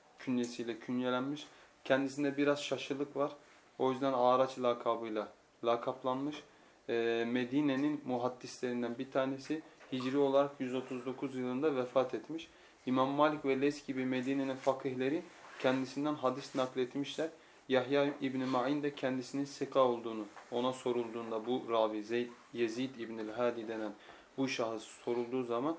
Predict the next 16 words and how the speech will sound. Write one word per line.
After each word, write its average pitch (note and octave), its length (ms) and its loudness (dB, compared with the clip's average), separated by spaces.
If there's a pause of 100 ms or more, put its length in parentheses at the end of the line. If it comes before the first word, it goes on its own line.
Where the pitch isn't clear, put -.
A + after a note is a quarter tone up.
(320)
sika - 340 -2
olduğunu A#2+ 500 2 (140)
söylemiş. A#2+ 640 0 (1080)
Burada, B2+ 520 4 (500)
eee, B2 80 0 (1600)
neyin C#3 420 2 (400)
fıkı-, B2+ 420 -2
neyin C3+ 380 2
delili A#2+ 360 2
var? D#3+ 160 2 (440)
Fıkıhın, C#3+ 640 0
fıkhın D3+ 500 0
ve C3+ 120 2
ilmin, C#3 420 0 (440)
eee, A#2 500 0
için D#3 440 -2